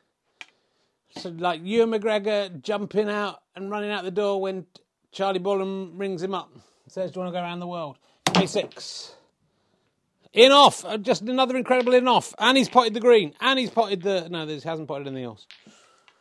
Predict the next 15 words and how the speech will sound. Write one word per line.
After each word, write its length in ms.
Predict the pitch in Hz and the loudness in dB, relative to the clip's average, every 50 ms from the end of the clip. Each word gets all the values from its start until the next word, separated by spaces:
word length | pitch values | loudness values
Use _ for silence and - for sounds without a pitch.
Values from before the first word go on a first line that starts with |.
| _ _ _ _ _ _ _ | _ _ _ _ _ _ _
Um, 500 | 139 139 135 139 135 135 135 135 135 120 _ _ _ _ _ _ _ _ _ _ _ _ _ _ _ _ _ _ _ _ _ _ _ _ _ _ _ _ _ _ _ _ _ _ _ _ _ - | -16 -12 -8 -6 -6 -6 -6 -6 -8 -10 _ _ _ _ _ _ _ _ _ _ _ _ _ _ _ _ _ _ _ _ _ _ _ _ _ _ _ _ _ _ _ _ _ _ _ _ _ -12
it's 260 | 165 165 - - - | -12 -12 -12 -12 -10
now 560 | 185 190 196 185 180 165 151 135 123 123 - _ _ | -8 -6 -4 -4 -4 -4 -4 -4 -4 -6 -10 _ _
fifty-one 880 | _ - 202 185 - - 214 214 202 202 196 190 190 190 190 175 143 _ | _ -8 -6 -6 -6 -8 -8 -6 -4 -2 -2 -2 -2 -4 -6 -10 -14 _
plays 380 | - 165 175 175 170 156 131 | -8 -6 -4 -4 -4 -6 -8
thirty-five. 1120 | - _ - 190 202 202 185 - - 185 156 - 208 202 175 165 143 123 113 107 110 _ _ _ _ _ _ _ - | -12 _ -2 0 2 2 0 -2 -6 -14 -10 -4 -2 0 0 0 0 -2 -4 -8 -14 _ _ _ _ _ _ _ -12
The 100 | 143 127 | -12 -8
green 360 | 117 170 180 190 190 190 185 | -4 -2 0 0 0 -2 -4
comes 260 | - 196 196 185 147 | -6 -6 -6 -6 -8
back 260 | 147 180 185 185 - | -8 -10 -10 -8 -4
out. 400 | 196 175 151 131 - - - - - | -2 0 0 -2 -2 -6 -16 -20 -16
Green, 260 | - 175 185 190 180 | -10 -8 -6 -6 -6
brown, 300 | 170 175 180 175 175 175 | -4 -4 -4 -4 -4 -4
blue, 260 | 170 185 185 180 180 165 | -4 -2 -2 -2 -4 -4
pink. 300 | - 180 185 175 180 | -6 -8 -8 -8 -10